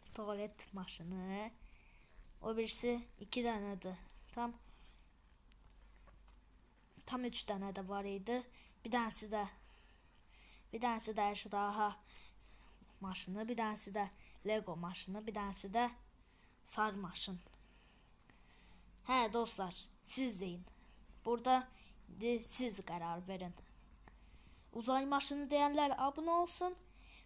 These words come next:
tualet maşını deyənlər like atsın. Təbii ki, hamı abunə olmalıdır, çünki mən də uzay maşınına binirəm. Ha, bu niyə binəmir? Hə, bindik.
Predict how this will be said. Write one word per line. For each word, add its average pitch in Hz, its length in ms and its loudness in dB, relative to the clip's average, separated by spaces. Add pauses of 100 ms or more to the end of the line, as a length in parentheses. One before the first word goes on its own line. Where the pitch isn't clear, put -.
(140)
tualet 269 420 -2
maşını 254 400 -8
deyənlər 254 640 0
like 220 480 2
atsın. 175 400 -2 (800)
Təbii 196 360 -2
ki, 185 160 -2
hamı 214 460 -2 (100)
abunə 226 520 4
olmalıdır, 185 480 -4
çünki 226 340 -4
mən 214 260 -4
də 226 140 0 (1040)
uzay 214 340 -4
maşınına 190 600 -4
binirəm. 202 440 -2 (1160)
Ha, 190 160 -8
bu 208 140 -6
niyə 254 300 -4
binəmir? 226 480 -8
Hə, 208 140 -2 (200)
bindik. 190 540 -4